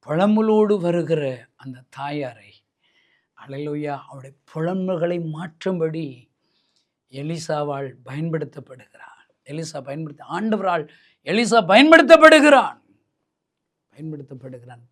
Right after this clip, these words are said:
புலம்பல்கள் மாறுகிறது, புலம்பல்கள் சந்தோஷமாக மாறுகிறது.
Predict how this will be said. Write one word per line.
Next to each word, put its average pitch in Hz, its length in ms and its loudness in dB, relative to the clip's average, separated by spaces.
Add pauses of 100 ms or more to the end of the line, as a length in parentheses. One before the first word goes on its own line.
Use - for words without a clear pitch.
புலம்பல்கள் 170 520 -2
மாறுகிறது, 139 720 -6 (400)
புலம்பல்கள் 190 480 -2
சந்தோஷமாக 196 840 -6
மாறுகிறது. 156 680 -6